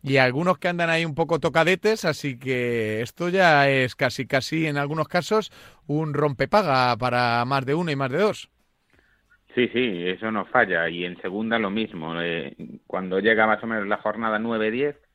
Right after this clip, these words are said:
Speaker 2: los que están fuera de los puestos a los que aspiraban muy fuera,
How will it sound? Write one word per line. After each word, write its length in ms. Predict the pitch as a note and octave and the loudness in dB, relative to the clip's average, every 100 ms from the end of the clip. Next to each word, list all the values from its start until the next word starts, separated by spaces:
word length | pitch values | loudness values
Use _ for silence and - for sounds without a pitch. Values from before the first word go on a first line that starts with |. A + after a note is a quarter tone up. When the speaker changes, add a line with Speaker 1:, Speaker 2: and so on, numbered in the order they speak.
| _ - | _ -10
Speaker 2:
los 180 | F#2 - | -10 -6
que 60 | G2 | -8
están 340 | - A2+ A2 - | -2 0 -2 -2
fuera 320 | A2+ A2+ G#2+ | -2 0 0
de 100 | G#2 | 0
los 180 | G#2 G#2 | -2 -6
puestos 520 | _ A2 G2 - F2+ | _ -4 -4 -6 -8
a 80 | F#2+ | -6
los 160 | F#2 - | -8 -6
que 100 | F#2+ | -6
aspiraban 580 | - G#2+ A2 G2+ F#2+ - | -6 0 2 2 0 -6
muy 240 | F#2 G2+ | -8 -8
fuera, 420 | - C3 C3+ C#3+ | -2 0 0 -6